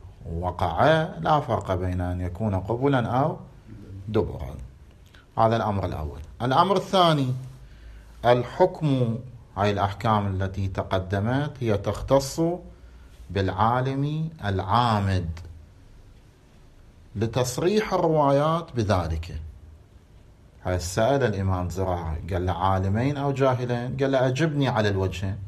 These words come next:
قال له: "إن كانا جاهلين فلا شيء عليهما، وإن كانا عالمين" ذكر له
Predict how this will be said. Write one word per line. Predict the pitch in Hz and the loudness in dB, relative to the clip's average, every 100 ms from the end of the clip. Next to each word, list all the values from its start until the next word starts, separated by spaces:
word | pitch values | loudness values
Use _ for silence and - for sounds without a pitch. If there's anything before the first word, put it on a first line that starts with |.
| - - - - - - | -14 -20 -20 -20 -18 -6
قال | 123 | -2
له: | 117 | 0
"إن | 110 | 0
كانا | 120 117 107 101 95 | 0 0 2 0 0
جاهلين | 101 98 92 101 117 143 | 0 0 0 -2 -2 -4
فلا | 143 156 127 | -4 -2 -2
شيء | - 98 87 | -2 -4 -4
عليهما، | 85 82 82 80 80 | -4 -4 -4 -4 -4
وإن | 98 101 98 | -4 -4 -2
كانا | 98 95 92 | -2 0 -2
عالمين" | 87 92 101 131 139 | -2 -4 -2 -4 -4
ذكر | - - 107 101 | -6 -4 -2 -2
له | 110 | -4